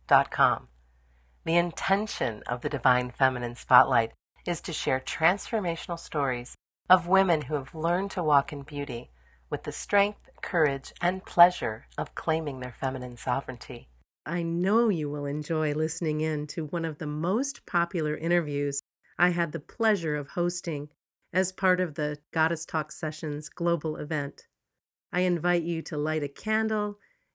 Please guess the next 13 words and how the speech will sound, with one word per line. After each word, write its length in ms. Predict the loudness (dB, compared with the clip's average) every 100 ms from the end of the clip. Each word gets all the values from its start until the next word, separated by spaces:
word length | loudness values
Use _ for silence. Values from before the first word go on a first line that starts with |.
| _
kick 280 | -4 -4 -4
your 100 | -8
feet 260 | -2 0 2
up, 360 | 2 -2 _ _ _ _ _
and 180 | -4 -2
get 160 | 0 -2
ready 440 | -4 0 2 4 2
to 120 | -2
be 160 | -2 -2
inspired 800 | -2 -4 -2 0 0 -4 -6 -4
by 100 | -2
a 140 | 0
woman 540 | 0 0 -2 -4 -8